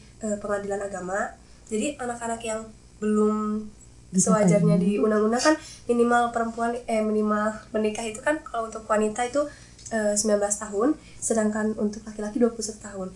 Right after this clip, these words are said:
Speaker 1: Jadi, eh, dispensasi itu sekarang banyak banget, sedangkan di Kota Bandung itu menjadi kota nomor dua di Indonesia yang memiliki dispensasi perkawinan anak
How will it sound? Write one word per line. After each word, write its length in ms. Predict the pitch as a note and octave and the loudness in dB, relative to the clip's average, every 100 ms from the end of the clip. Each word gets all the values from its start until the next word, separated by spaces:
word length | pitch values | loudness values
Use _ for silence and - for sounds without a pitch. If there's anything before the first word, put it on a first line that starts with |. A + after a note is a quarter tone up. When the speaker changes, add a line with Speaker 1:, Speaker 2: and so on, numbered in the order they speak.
| - - | -16 -8
Speaker 1:
Jadi, 240 | A3+ D4+ | -2 -2
eh, 460 | - - - A#3+ A3+ | -4 -10 0 2 2
dispensasi 640 | G#3+ A3 A3+ A3 A3 A3+ | 2 0 0 0 -2 -2
itu 240 | A3+ D#4+ E4+ | 0 0 0
sekarang 400 | - B3 C4+ C#4 | -6 -2 2 4
banyak 160 | A3+ | 4
banget, 320 | A3+ G#3 A3 A#3 | 2 2 2 0
sedangkan 680 | - - - A3 G#3 A3 C4+ | -4 -2 -2 0 0 0 -2
di 40 | C4 | -2
Kota 160 | A#3+ | -4
Bandung 320 | G#3+ G#3 G#3+ | 0 0 0
itu 160 | A#3 A3+ | -2 -4
menjadi 320 | C#4 A#3 A3+ - - - | -4 -4 -6 -12 -20 -2
kota 260 | B3 A#3+ B3+ | 0 2 2
nomor 260 | A#3+ A#3 A3 | 2 0 -2
dua 400 | G#3+ G#3 A3+ - | 2 4 4 -2
di 160 | A3 A3 | -12 -8
Indonesia 560 | G#3+ G#3+ G#3 A#3+ - - | -6 -4 -2 0 -2 -2
yang 160 | A3 A3 | -4 -4
memiliki 400 | A3 G#3+ G#3 A3 | -4 -4 -6 -2
dispensasi 560 | A3 - G#3 G#3+ A3+ | 0 0 -2 -2 -4
perkawinan 480 | A3+ A3 G#3 G#3 A3 | -6 -2 0 2 4
anak 160 | A#3 | 2